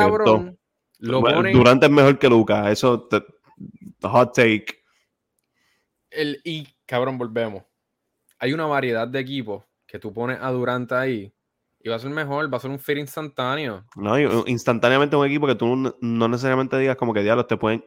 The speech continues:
Speaker 2: puede ser, este equipo no va a ganar el campeonato". Tú pones a Durant y tú dices, "Este equipo va a ganar el campeonato ahora".
Speaker 1: Tiene break. Ponlo en
Speaker 2: Sí,
Speaker 1: los
Speaker 2: sí.
Speaker 1: Knicks. ¿Qué carajo puede
Speaker 2: Claro.
Speaker 1: pasar ahí?
Speaker 2: Yo confío, yo, yo confío en, en que terminen top three.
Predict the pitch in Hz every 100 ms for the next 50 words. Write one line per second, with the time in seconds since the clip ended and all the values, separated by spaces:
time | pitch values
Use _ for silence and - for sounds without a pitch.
0 | - 110 107 120 135 131 _ _ - 120
1 | 135 143 147 131 120 120 120 120 120 101
2 | 95 95 101 110 110 113 117 117 117 113
3 | 104 104 104 101 104 104 101 104 104 82
4 | - - _ - 104 110 127 190 214 _
5 | _ _ _ - 113 120 147 180 196 277
6 | 294 - - _ _ _ - 127 139 156
7 | 151 147 139 139 139 127 113 107 _ -
8 | 107 120 113 123 107 127 131 135 131 -
9 | 117 110 107 113 117 131 139 147 147 143
10 | 131 131 117 120 120 113 113 123 131 -
11 | - 107 - 107 104